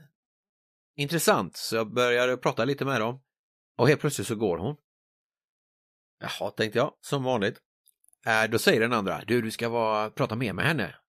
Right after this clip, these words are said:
Hon, eh, hon är jättegod." "Ja, men hon verkar inte så intresserad. Hon gick ju." "Du, hon gick till toa. Så hon kommer tillbaka. Men hon tyckte du var jättegullig, så prata med henne."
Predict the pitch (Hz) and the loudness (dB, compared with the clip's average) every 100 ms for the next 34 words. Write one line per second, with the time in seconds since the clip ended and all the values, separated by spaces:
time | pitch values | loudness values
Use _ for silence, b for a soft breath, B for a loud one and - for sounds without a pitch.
0 | _ - 98 95 92 95 98 95 92 - | _ -12 -10 -12 -16 -12 -10 -10 -10 -14
1 | - _ _ _ _ - 110 110 120 98 | -20 _ _ _ _ -12 -8 -6 -6 -6
2 | 80 104 113 _ _ - 98 104 101 107 | -8 -8 -12 _ _ -2 2 2 2 0
3 | 110 156 139 131 135 135 104 113 120 - | 0 -2 -4 -4 -4 -2 -2 -2 -6 -6
4 | 98 95 _ 104 107 104 110 - 71 - | -8 -8 _ -2 -2 -2 -4 -6 -10 -4
5 | 120 110 76 110 - _ _ _ _ 113 | -2 -2 -2 -6 -8 _ _ _ _ -6
6 | 120 87 82 101 101 - 104 113 107 104 | -6 -6 -8 -2 -2 -2 -6 -6 -8 -10
7 | 135 131 117 101 120 - 78 71 98 - | -10 -8 -4 -6 -6 -10 -8 -8 -8 -6
8 | 92 90 64 - - 143 - 151 180 113 | -4 -4 -8 -16 -8 -6 -4 -6 -8 -10
9 | - | -14